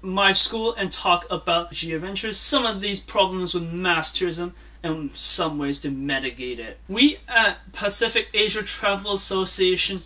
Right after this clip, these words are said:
Capilano University, Vancouver student chapter,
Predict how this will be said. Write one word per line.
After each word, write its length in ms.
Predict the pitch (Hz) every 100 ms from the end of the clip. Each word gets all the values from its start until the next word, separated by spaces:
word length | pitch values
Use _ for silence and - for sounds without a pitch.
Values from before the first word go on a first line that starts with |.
| -
Capilano 500 | 311 294 220 190 175
University, 880 | 170 175 160 165 156 - 170 170 - -
Vancouver 540 | 180 185 170 - 190 180
student 400 | - 190 180 175
chapter, 420 | 202 185 202